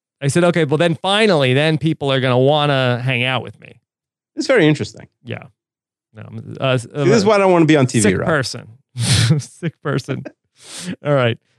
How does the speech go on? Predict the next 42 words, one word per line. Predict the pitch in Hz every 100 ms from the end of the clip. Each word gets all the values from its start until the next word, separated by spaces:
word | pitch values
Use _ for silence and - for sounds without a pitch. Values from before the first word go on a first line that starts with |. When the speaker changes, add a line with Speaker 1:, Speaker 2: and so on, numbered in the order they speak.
| -
Speaker 1:
Uh, | 175 175
let's, | 180 247 - 196
let's | 202 269 -
take, | 262 -
uh, | 208 185
one | 165 156
more | 139
question | 131 120
'cause | 135 117
we, | 147
this | 143 131
is | 135
running | 127 123
so | 113 123
long | 110 110 113
again, | 110 110 104 104 113
uh, | 120
that | 117
we | 127
gotta | 151 135
get | 131
out | 127
of | 120
this | 123
habit | 123 110 110 113
of | 110
we |
can't | 117 127 117
be |
doing | 117 117 113 -
hour, | 123 120 117
forty-five | 113 127 123 120 113 107
minute | 113 117 -
Seinfeld | - 120 110 113 110
recaps | 110 104 107 104 113
every | 110
week. | 104 104 - _ _ _ -
Uh, | 143 139 139
Chester | 139 208 208 - 180
wants | 170 147
to | 147
say, | 156 143